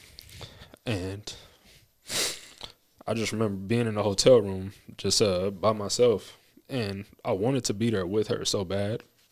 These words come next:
But, um, you know, I had to wait until I was able to catch a flight, and I just, I remember breaking down in the hotel room that night. But, um, other than that, I told myself, "Okay, you gotta get up and be there for her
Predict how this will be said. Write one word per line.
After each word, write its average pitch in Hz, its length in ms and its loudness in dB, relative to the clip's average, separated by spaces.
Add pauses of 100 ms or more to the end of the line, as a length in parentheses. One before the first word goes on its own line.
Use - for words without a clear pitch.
(580)
But, 107 220 8
um, 95 320 -4 (1600)
you 107 80 -4
know, 87 200 -2 (120)
I - 40 -6
had 117 120 8
to 98 80 8
wait 104 200 6
until 98 300 2
I 95 180 -2 (260)
was 98 160 -4
able 104 160 0
to 101 80 -2
catch 101 220 2
a 101 40 -10
flight, - 280 0
and 175 80 -12
I 202 80 -6
just, 95 300 -6 (520)
I 95 60 -2
remember 110 260 2
breaking 98 420 2
down 98 360 -2 (220)
in 95 140 -8
the 87 60 -4
hotel 98 320 2
room 90 200 -8
that - 140 -12
night. - 240 -6 (960)
But, 95 260 0
um, 92 340 -6 (120)
other 113 120 4
than 110 160 4
that, 95 200 2
I - 40 -2
told 101 240 6
myself, 101 360 0
"Okay, 92 300 0 (800)
you 120 140 0
gotta 101 200 2
get 110 140 0
up 95 160 -4
and 104 100 -14
be 104 100 -6
there 92 140 -6
for 95 160 -8
her 123 240 0